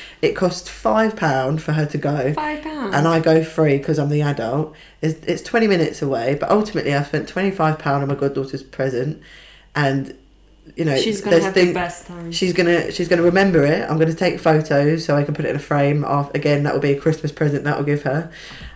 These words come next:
Speaker 1: Um, and I've given her things that she won't just play with and throw away.
Speaker 2: Yeah.
Speaker 1: I, I was really happy with that 'cause I,
Speaker 2: That's awesome.
Speaker 1: 'cause I can go overboard <laughs> with presents. I was like, "No, I'm gonna be good. I'm gonna do this. I'm gonna do that."
Speaker 2: Yeah.
Speaker 1: Yeah, she'll much prefer that.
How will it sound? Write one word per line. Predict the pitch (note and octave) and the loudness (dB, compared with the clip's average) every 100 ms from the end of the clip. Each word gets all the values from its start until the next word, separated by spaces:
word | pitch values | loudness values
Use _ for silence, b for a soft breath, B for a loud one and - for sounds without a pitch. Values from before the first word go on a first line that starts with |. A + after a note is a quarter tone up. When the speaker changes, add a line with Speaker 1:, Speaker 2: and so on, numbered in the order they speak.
| - - | -4 2
Speaker 1:
Um, | D3+ C#3+ C#3 C#3+ D3+ - _ _ _ - | 4 4 2 -2 -4 -12 _ _ _ -2
and | D3 | 0
I've | D3 | 2
given | F3 D#3+ | 2 2
her | D#3 | 2
things | D#3 D#3+ D3+ D3+ D3+ B B B - | 4 2 2 0 -4 B B B -4
that | D3+ - | -2 -2
she | - E3+ | -2 2
won't | F3 F3 | 2 0
just | E3+ E3 - - | -2 -4 -8 -10
play | - G3 | -2 2
with | F#3+ G3 | 4 2
and | F#3 | -2
throw | F#3 G3 | -2 0
away. | G3+ G#3+ C#4 - | 0 -2 -6 -8
Speaker 2:
Yeah. | G#3 F#3+ E3+ F3+ - - - - - | -10 -8 -8 -12 -14 -18 -20 -14 -2
Speaker 1:
I, | D#3 | 0
I | D#3 G3 | 4 4
was | G3 | 6
really | F3+ | 4
happy | F#3 F3 D3 | 4 2 0
with | A#2 | 0
that | - | 0
'cause | D3+ | 2
I, | D3+ | 2
Speaker 2:
That's | - | 2
awesome. | G3+ F#3 - F#3+ G3 - | -2 -4 -6 -8 -10 -4
Speaker 1:
'cause | E3+ | 0
I | F3+ | 0
can | F3 F3+ F3+ | 0 0 2
go | D3 D3 | 2 4
overboard | D#3 D3+ D3 D3 D3+ | 2 2 2 2 2
<laughs> | |
with | G3+ A3+ | 2 4
presents. | - - F3 E3 | 4 4 4 2
I | |
was | F#3 | 2
like, | F3 | 4
"No, | D3 | 2
I'm | D#3 - F3 | 0 0 -2
gonna | E3+ | -2
be | E3 | 2
good. | D#3+ D#3+ | 4 6
I'm | |
gonna | E3+ F3 | 4 2
do | F#3 | 4
this. | D#3 F3 E3 | 4 4 2
I'm | |
gonna | F3 | 0
do | E3 E3 | 4 4
that." | D#3+ F3+ | 4 2
Speaker 2:
Yeah. | G3+ F3 E3 - B B B - | 0 0 0 -10 B B B -6
Speaker 1:
Yeah, | D4+ A#3 | -2 0
she'll | - A#3+ | 2 2
much | B3 - | 0 -2
prefer | A3+ G3 D3+ | -2 2 2
that. | A#2+ - - | 2 -2 -12